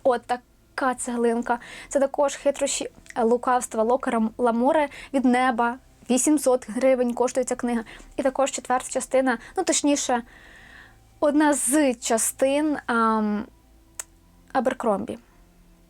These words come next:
Ем, просто величезна вдяч-, вдячність, дяка, обійми і це, це мало бути сердечко. От, просто за всі слова. Навіть якщо ви просто пишете мені в Телеграмі, це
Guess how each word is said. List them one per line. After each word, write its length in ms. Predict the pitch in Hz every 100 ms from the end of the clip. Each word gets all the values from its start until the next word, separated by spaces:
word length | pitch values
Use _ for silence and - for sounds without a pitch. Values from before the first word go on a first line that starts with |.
| _
Ем, 520 | 254 233 233 233 226 - - - - -
просто 380 | 262 240 -
величезна 540 | 226 226 240 262 240 226
вдяч-, 440 | 208 220 269 - - 240
вдячність, 840 | 220 240 269 - 269 262 - -
дяка, 760 | 208 214 226 262 277 262 254 - - _ _ _ - _ - -
обійми 680 | 233 214 240 262 254 233 220
і 320 | 240 226 220 - - -
це, 220 | - -
це 140 | -
мало 140 | 208 220
бути 160 | 208
сердечко. 480 | - - - - - - - - - -
От, 180 | 226 - - -
просто 280 | 247 254 247
за 100 | 214
всі 200 | - 277
слова. 260 | 269 226
Навіть 240 | 214 247 262
якщо 220 | 285 269
ви 80 | 262
просто 420 | 269 262 - 247
пишете 400 | - 247 254 226
мені 540 | 226 226 220 214 214 - - _ _ _ _ _ -
в 100 | -
Телеграмі, 580 | 254 254 269 269 262
це 420 | 233 - 226 214